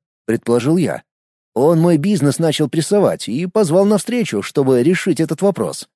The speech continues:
Вообще, она должна была состояться ещё позавчера, но на них с Надей напали, так что пришлось перенести».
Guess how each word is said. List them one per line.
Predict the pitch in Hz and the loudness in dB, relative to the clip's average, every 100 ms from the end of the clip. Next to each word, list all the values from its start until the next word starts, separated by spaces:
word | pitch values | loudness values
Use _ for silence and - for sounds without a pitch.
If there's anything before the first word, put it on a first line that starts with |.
| _ _ - | _ _ -4
Вообще, | 101 139 - 226 196 | 0 0 0 2 2
она | 110 151 151 | 4 2 2
должна | 147 139 135 | 2 2 2
была | 127 127 | 2 0
состояться | 139 - 135 139 - | -2 0 2 2 2
ещё | 139 - 143 | -2 0 -2
позавчера, | 151 143 - 220 135 67 - _ _ | 0 -2 0 0 0 -4 -12 _ _
но | 98 127 202 | -4 0 2
на | 208 | 2
них | 175 190 | 2 0
с | - | 0
Надей | 175 185 208 | 0 2 2
напали, | 220 165 113 110 107 - - | 2 2 2 2 0 -4 -4
так | 151 - | -2 0
что | 160 127 | 0 0
пришлось | 151 160 151 131 - | 0 -2 0 0 0
перенести». | 143 147 170 - 71 | -2 0 -2 -4 -12